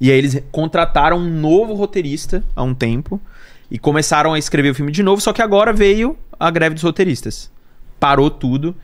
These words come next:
Então, muito provavelmente, se essa greve não se resolver até junho, julho, esse filme deve ser um pouco, deve ser adiado mais alguns, mais alguns meses.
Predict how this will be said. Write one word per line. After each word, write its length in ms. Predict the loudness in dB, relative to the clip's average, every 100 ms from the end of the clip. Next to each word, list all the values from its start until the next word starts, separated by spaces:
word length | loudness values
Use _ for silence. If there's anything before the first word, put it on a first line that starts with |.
| -18 -10
Então, 240 | -4 0 0
muito 280 | 0 -2
provavelmente, 520 | -4 -4 -4 -4 -6 -6
se 200 | 0 0
essa 180 | 2 0
greve 300 | 2 2 0
não 100 | -2
se 140 | 0
resolver 400 | 2 2 2 2
até 300 | 0 0 -2
junho, 360 | 0 -2 -2 -4
julho, 480 | 0 0 2 -2 -6 -16 -4
esse 200 | -4 -2
filme 160 | 0
deve 160 | 0 0
ser 80 | -4
um 60 | -4
pouco, 240 | -4 -2
deve 160 | -2 -2
ser 100 | -2
adiado 380 | -2 -2 -2 -2
mais 200 | -6 -4
alguns, 440 | -4 -4 -8 -10 -6
mais 180 | -4
alguns 260 | -2 -4 -4
meses. 520 | -2 -2 -4 -8 -16